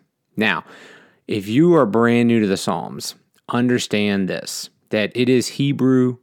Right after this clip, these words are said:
poetry. I say Hebrew poetry because, well, it was written originally in Hebrew. So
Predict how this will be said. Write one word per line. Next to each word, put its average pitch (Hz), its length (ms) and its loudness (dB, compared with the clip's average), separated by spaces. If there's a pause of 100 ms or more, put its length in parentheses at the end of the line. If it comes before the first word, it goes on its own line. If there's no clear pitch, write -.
poetry. - 640 -4 (260)
I - 60 -8
say 104 180 0
Hebrew 131 360 4
poetry 95 480 0
because, 110 460 0
well, 98 240 0
it 92 80 0
was 95 220 -2
written 107 240 0
originally 101 480 0
in 87 160 -4
Hebrew. 113 440 0 (760)
So 151 580 2